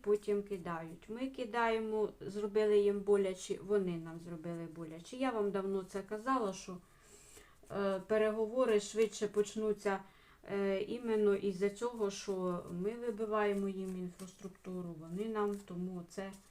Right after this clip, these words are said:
головне. Е, давайте глянемо. Е,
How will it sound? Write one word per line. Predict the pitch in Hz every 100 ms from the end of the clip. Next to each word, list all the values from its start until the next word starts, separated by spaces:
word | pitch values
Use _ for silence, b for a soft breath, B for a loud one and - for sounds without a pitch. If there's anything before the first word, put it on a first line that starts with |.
| b b -
головне. | 180 196 190 180 165 151 147 - B B B B B B -
Е, | 190 190 190 175
давайте | 208 220 214 208 214
глянемо. | 233 262 254 226 220 214 208 202 -
Е, | 196 196